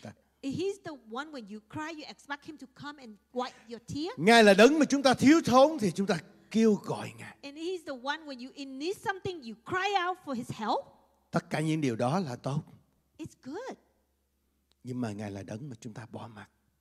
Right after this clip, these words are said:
Speaker 2: But the one that you forget,
Speaker 1: Quên đi.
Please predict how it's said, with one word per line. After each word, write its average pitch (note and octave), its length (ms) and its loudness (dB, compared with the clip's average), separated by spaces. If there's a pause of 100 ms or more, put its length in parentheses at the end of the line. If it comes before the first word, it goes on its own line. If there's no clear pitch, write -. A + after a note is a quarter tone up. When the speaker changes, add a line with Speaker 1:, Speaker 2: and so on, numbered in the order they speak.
(400)
Speaker 2:
But G#3 100 -18 (960)
the G#3 80 -14 (160)
one C4+ 240 -14 (200)
that G#3+ 120 -18 (120)
you A3+ 80 -12 (140)
forget, G#3 340 -18 (1600)
Speaker 1:
Quên C3 340 -4
đi. C#3+ 140 -6